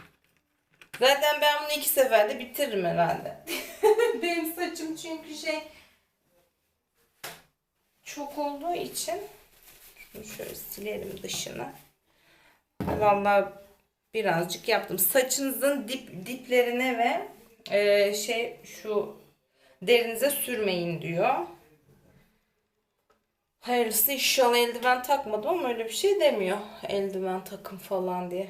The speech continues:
Ay bir heyecan yaptım ya. Saç boyar gibi boyayacağım işte. Ne heyecanı. Hadi başla. Aa. <laughs> Hadi bakalım. Uçlara yok,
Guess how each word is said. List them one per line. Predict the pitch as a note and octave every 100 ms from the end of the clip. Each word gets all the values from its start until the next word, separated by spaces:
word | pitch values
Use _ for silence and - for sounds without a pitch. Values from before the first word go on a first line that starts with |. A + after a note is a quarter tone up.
| -
Ay | A3+ B3
bir | B3+
heyecan | C4 B3 A3+ C4
yaptım | A#3+ G#3+ G#3+ A3
ya. | A#3+ B3+
Saç | B3+ A#3+ A#3+
boyar | A#3+ B3 A#3
gibi | A3 A3+
boyayacağım | B3 A#3+ A#3+ A#3
işte. | - G#3
Ne | A#3 A3+
heyecanı. | G#3 F#3 F#3+ F#3 F#3+ G3
Hadi | A3 G#3+
başla. | A3 G#3+ G3 G#3 G#3 G#3 - -
Aa. | G3 G3 G3 G3 F#3+ G3
<laughs> | - E4+ - G#4 G#4+ A4 - - - _ _ _ _ _ _ _ _ _ _
Hadi | - -
bakalım. | - - - - _ _ _ _ _ _ _ _ _ _ _ -
Uçlara | A#3+ - A#3 A3+ A#3
yok, | A#3+ A3+ -